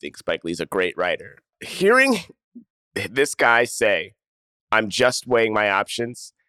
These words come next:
seventy-nine times in this, <laughs> in this movie, I was just like, "I can't." I really could. There was a point maybe halfway through when I was like, "He's already said it too many <laughs> times."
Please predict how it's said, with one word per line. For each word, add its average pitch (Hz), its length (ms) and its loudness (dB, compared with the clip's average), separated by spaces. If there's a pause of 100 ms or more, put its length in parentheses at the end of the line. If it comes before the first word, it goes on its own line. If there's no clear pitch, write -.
(220)
seventy-nine 127 1120 2
times 107 480 0
in 110 120 -2
this, 110 380 0
<laughs> 906 80 -2
in 285 140 4 (100)
this 240 320 6 (160)
movie, - 340 4 (640)
I - 140 6 (120)
was 285 280 8
just - 340 4
like, 254 280 8
"I 247 160 8
can't." 202 420 2 (380)
I 233 180 10
really 240 500 6
could. - 240 0
There 220 100 6
was 269 100 4
a 254 60 6
point 220 320 4 (280)
maybe 208 480 6
halfway 175 640 4
through 147 320 0
when 135 120 2
I 127 40 6
was 123 120 -2
like, 123 160 2
"He's 160 280 -2
already 151 480 8
said 113 280 2
it 104 160 -4
too 104 160 -4
many 104 220 -2
<laughs> - 20 -4
times." 233 540 4